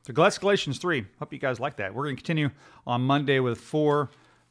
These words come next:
five, and six. And so if you've, I, I saw a question, if you missed this, uh, any part of that,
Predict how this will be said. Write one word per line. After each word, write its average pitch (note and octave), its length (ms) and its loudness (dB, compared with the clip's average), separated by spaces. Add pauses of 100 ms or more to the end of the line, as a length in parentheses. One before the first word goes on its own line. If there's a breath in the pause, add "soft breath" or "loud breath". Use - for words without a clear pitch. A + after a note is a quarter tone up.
five, B2+ 320 2
and G#2 120 -8
six. - 580 -6 (540 soft breath)
And A2 380 -4
so B2+ 280 0
if A#2 180 -2
you've, A#2+ 180 -6
I, A#2 300 0
I A2+ 60 -4
saw D3 180 0
a - 20 2
question, - 360 -2
if G#2+ 100 -14
you A#2 160 -6
missed C3 320 -2
this, C3+ 320 -4
uh, A2+ 240 -2
any B2+ 140 -2
part C3 200 2
of B2 60 -2
that, A#2+ 220 0